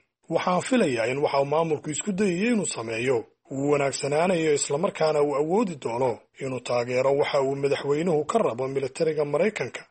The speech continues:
ee dunidu inay sameeyaan. Waa taa waxa aan filaya inay socoto. Waana taxaddar iyo shaqo laga fiirsaday. Balse ma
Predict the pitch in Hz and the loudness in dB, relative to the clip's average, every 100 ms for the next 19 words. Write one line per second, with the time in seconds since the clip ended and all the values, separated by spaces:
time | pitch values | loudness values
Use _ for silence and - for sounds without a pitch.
0 | _ - 202 160 180 180 160 147 139 - | _ -4 -2 -2 -2 0 0 -2 -2 -4
1 | 131 131 127 113 104 _ _ _ _ _ | -6 -4 -4 -4 -8 _ _ _ _ _
2 | 156 156 - 202 220 - 185 175 - 277 | -2 0 2 2 2 0 0 -2 0 0
3 | 180 202 214 135 - 117 123 - 123 104 | 2 2 2 0 -4 -6 -6 -4 -4 -6
4 | _ _ _ _ 143 135 135 131 - 240 | _ _ _ _ -4 -2 -2 -6 -2 -2
5 | 175 110 107 117 127 127 139 127 143 151 | -2 -8 -10 -6 -4 -4 -4 0 0 2
6 | 214 - 131 - 127 131 110 _ _ _ | 0 -4 -8 -8 -6 -6 -6 _ _ _
7 | - 131 - 147 156 | -12 -8 -4 -4 0